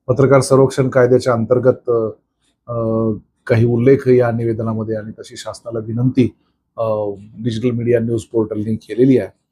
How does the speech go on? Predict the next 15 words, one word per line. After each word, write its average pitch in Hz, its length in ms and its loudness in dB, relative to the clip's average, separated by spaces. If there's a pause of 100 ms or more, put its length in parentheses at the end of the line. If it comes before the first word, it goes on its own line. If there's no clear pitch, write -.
(360)
याचबरोबर 139 440 2
प्रशिक्षण 156 540 2
आणि 151 180 2
कार्यशाळाचा 123 840 2 (400)
भाग 135 220 2
याच्यामध्ये, 117 560 2 (500)
अ, 113 80 2 (320)
डिजिटल 117 380 -4
मीडिया 123 280 4
न्यूज 120 220 -6
पोर्टल 120 340 -4
संघातर्फे 120 600 -2
करण्यात 120 340 0
आलेला 117 220 4
आहे 104 100 -6